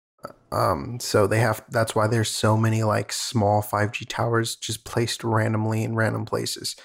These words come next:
because it's, the waves are so small that once they actually are trying to transmit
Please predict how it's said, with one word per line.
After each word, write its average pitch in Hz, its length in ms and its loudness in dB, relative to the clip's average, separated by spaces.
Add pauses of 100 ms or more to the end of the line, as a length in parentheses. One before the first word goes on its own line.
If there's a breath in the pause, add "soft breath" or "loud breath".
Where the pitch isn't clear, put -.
(540 loud breath)
because 117 240 2
it's, - 320 -6 (1040 soft breath)
the 127 80 2
waves 120 400 4
are 117 100 4
so 113 240 4
small 107 680 2 (720)
that 104 420 2 (640)
once 113 300 2
they 113 140 4
actually 107 460 2
are 107 120 2
trying 107 300 0
to 104 80 -4
transmit 107 880 0